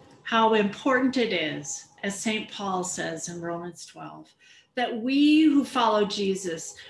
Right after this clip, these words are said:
not be shaped by this world, but be transformed so that we live from the gospel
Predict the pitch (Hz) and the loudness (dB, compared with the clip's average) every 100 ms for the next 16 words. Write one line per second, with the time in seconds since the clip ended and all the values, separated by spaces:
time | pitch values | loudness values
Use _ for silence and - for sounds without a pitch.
0 | - 226 233 277 302 349 - 294 285 - | -6 2 4 6 4 0 2 4 4 2
1 | - 262 233 - - 196 190 185 202 196 | -2 0 -2 -4 -10 -6 -6 -4 -6 -8
2 | - 139 113 - - _ _ _ _ _ | -12 -14 -14 -18 -20 _ _ _ _ _
3 | _ _ _ _ - - _ 247 262 277 | _ _ _ _ -20 -20 _ 2 2 2
4 | - - _ _ _ _ - 233 233 226 | -6 -16 _ _ _ _ -6 -6 -4 -6
5 | 196 180 - - 190 147 147 139 147 - | -6 -6 -10 -10 -8 -8 -10 -14 -20 -20
6 | _ _ _ _ _ _ - 226 208 196 | _ _ _ _ _ _ -8 -2 -2 -2
7 | - 196 240 262 254 202 156 156 147 - | -4 0 2 4 2 0 -4 -8 -12 -18
8 | - 185 170 160 175 151 156 - - - | -14 -12 -12 -10 -8 -8 -8 -14 -18 -20